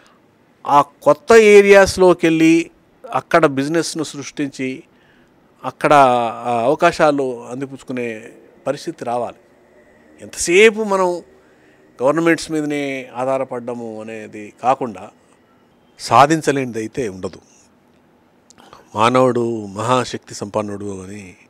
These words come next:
ఒక పీఠిక రాసినాడు ఒక ఆయన.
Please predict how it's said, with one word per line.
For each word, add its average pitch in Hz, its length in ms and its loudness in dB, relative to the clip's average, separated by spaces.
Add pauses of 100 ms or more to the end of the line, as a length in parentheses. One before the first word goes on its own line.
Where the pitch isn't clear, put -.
(760)
ఒక 87 440 -12 (320)
పీఠిక 147 260 -4
రాసినాడు 92 440 -6
ఒక 87 80 -14
ఆయన. 90 160 -16